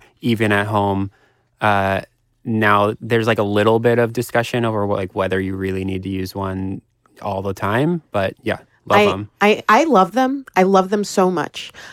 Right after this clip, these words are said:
Speaker 2: I understand the, uh, the controversy there. Um, so, uh, definitely what V P Ns do is, you know, they, uh, protect your I S P and f-, other people on the network from knowing exactly what you're doing. All they know is that you're on a V P N.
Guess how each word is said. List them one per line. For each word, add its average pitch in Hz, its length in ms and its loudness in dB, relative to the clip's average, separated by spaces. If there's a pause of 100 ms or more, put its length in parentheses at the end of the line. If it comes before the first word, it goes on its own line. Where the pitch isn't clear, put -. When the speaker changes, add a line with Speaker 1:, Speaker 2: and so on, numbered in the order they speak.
(180)
Speaker 2:
I 190 180 6
understand 170 960 2
the, 156 560 0
uh, 156 460 0 (120)
the 175 280 2
controversy 233 1000 0
there. 269 380 0 (400)
Um, 214 320 2
so, 220 500 4
uh, 190 360 2 (320)
definitely 233 480 4
what 185 240 4
V 175 180 -4
P - 180 -2
Ns 170 300 2
do 247 360 0
is, 190 260 0
you 226 100 0
know, 196 160 2
they, 185 380 4
uh, 170 240 2 (140)
protect - 680 -2
your 180 460 4
I 175 140 4
S 175 180 -2
P 226 400 -4
and 180 240 -2
f-, - 200 -14 (120)
other 190 200 4
people 190 300 -4
on 170 220 2
the 165 80 2
network 165 320 0
from 175 160 0
knowing 165 240 2
exactly 156 400 -2
what 151 200 2
you're 170 100 -6
doing. 269 280 4
All 190 220 4
they 175 140 0
know 170 360 4
is 165 180 0
that 160 140 -2
you're 160 160 0
on 151 140 0
a 147 40 -4
V 82 160 -10
P - 180 -12
N. - 220 -12